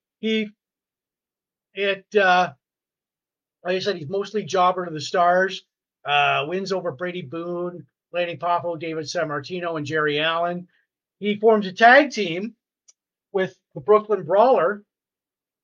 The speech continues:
All right. Um, Steve Lombardi. Nineteen eighty-eight, he gets fifteen wins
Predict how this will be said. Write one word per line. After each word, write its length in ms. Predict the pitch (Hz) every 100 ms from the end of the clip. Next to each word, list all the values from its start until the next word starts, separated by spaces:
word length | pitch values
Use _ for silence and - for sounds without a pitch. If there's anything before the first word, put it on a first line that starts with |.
| _ _ _ _ _ _ _ _ -
All 100 | 160
right. 440 | 151 156 208 233 _ _ _ _ _ _ _ 147
Um, 960 | 156 156 151 147 143 139 135 135 127 - _ _ _ _ _ -
Steve 240 | 214 208
Lombardi. 640 | 202 185 208 220 185 208 208 _ -
Nineteen 360 | 220 247 254 240
eighty-eight, 540 | 233 220 226 226 220 _ _ -
he 120 | 208
gets 240 | 208 208
fifteen 540 | - 254 254 247 247 226
wins 480 | 202 208 254 -